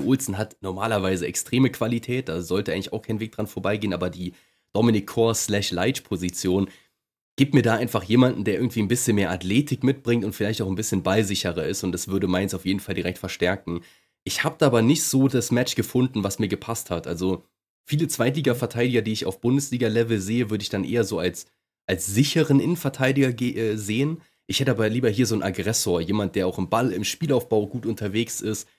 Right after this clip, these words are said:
der mit dem Ball gut ist, der aber auch in Zweikämpfen gut ist und gleichzeitig vor allem auch Athletik mitbringt. Habe ich tatsächlich keinen gefunden,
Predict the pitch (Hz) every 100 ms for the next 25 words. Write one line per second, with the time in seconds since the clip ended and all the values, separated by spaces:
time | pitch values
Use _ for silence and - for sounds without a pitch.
0 | _ _ 101 95 127 123 107 110 113 110
1 | 117 - 107 - 95 87 78 95 90 -
2 | 127 135 117 - 110 120 117 104 104 104
3 | 120 104 98 - 95 107 90 87 95 104
4 | 98 87 - - 85 - _ _ - 131
5 | 139 117 139 - 127 139 113 139 156 185
6 | 196